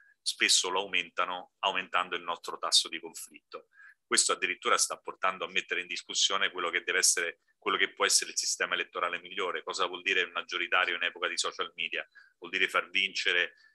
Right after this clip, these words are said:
chi, chi si trova agli estremi? Quindi sono tutte cose che poi io metto <laughs> sul tavolo e i nostri amici discuteranno.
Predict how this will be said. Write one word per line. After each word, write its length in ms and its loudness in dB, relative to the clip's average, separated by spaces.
chi, 240 -6
chi 140 -8
si 140 0
trova 220 4
agli 120 0
estremi? 580 2
Quindi 180 -10
sono 180 -6
tutte 280 -2
cose 280 2
che 160 -2
poi 180 0
io 280 -4
metto 500 -6
<laughs> 60 -2
sul 320 2
tavolo 480 2
e 200 2
i 40 -4
nostri 480 -2
amici 280 -4
discuteranno. 720 -4